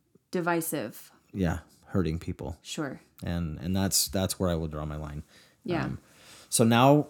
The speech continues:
Speaker 2: you know, I will give it credit that they are, they are doing little bits here and there to try to make things better. And so,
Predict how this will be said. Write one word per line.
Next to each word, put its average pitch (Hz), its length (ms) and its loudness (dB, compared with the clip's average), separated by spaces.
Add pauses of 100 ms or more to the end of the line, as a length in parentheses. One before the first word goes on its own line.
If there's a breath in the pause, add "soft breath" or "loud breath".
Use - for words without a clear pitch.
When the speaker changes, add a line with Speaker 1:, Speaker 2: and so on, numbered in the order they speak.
Speaker 2:
you 135 80 4
know, 113 260 4
I 113 120 2
will 110 160 4
give 110 180 2
it - 80 -4
credit 117 420 4
that 107 180 0
they 107 180 4
are, 101 380 4 (400 loud breath)
they 110 140 0
are 101 140 2
doing 101 440 0 (960 soft breath)
little 107 240 0
bits 117 280 -2
here 113 140 -2
and 113 140 2
there 110 160 0
to 101 260 -4 (880 soft breath)
try 107 160 2
to 104 60 4
make 101 180 2
things 110 240 -4
better. 101 300 0
And 113 160 0
so, 104 360 2